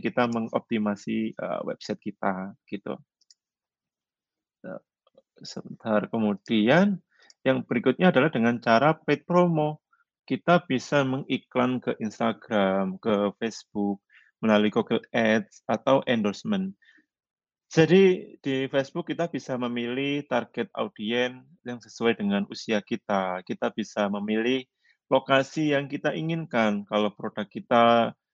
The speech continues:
sudah jaya di kota, jaya di, mmm,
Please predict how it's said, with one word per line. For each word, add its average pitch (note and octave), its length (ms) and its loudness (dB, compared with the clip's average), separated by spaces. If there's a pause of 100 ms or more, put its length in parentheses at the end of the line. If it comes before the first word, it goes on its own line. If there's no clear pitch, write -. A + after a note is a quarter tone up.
(120)
sudah A2+ 480 -4
jaya A2+ 480 4
di G#2+ 160 -8
kota, A2+ 640 -4
jaya G#2+ 560 -2
di, G#2+ 400 -6 (720)
mmm, B2 320 -2